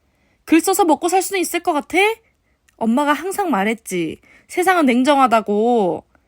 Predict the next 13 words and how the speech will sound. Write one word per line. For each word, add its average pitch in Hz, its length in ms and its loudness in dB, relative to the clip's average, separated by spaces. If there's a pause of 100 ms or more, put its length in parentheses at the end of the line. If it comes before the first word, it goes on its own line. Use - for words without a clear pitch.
(320)
지금은 285 580 -2
감정보다 262 540 -4
계산이 254 400 -4
먼저야. 175 840 -4 (460)
이과 269 380 0
가. 208 400 0 (480)
그게 262 240 0
너한테 269 340 4
맞는 247 320 0
길이야. 196 560 0 (560)
나중에 254 360 2
후회하지 339 400 4
않게. 285 680 2